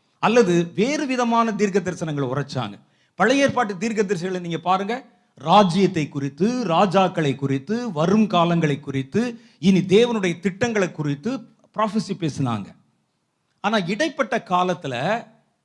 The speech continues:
திருச்சபையின் காலம் வந்த பிறகு, முதல் நூற்றாண்டுக்கு பிறகு தீர்க்கதரிசிகள் கொஞ்சமா குறைஞ்சு போயிட்டாங்க. அதுக்கு பிறகு வந்த தீர்க்கதரிசிகள் எல்லாம் சபை சார்ந்த தீர்க்க தரிசனங்களை சொன்னாங்க. அப்படிதானே? சபையினுடைய பக்தி விருத்திக்காக தீர்க்க தரிசனம் சொன்னாங்க.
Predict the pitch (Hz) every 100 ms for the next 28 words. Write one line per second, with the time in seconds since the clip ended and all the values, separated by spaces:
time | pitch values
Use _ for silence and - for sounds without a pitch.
0 | _ - 285 294 - 240 240 208 180 180
1 | 190 160 165 160 - 147 143 220 196 185
2 | 240 247 196 185 165 147 - 120 107 127
3 | 208 214 - _ _ 302 320 254 202 190
4 | 190 180 185 208 220 233 233 226 190 170
5 | 135 127 107 95 87 - _ _ _ _
6 | _ - 190 269 240 160 220 311 302 220
7 | 208 196 196 240 262 214 190 156 165 135
8 | 135 120 127 151 - _ _ - 139 160
9 | 175 254 285 - 226 226 247 254 196 196
10 | 190 170 165 147 139 214 - 143 120 95
11 | _ _ 156 180 233 196 - _ _ _
12 | _ - 175 202 269 233 190 135 180 180
13 | - 269 262 220 233 175 196 175 208 233
14 | 202 202 180 - 151 131 127 123 98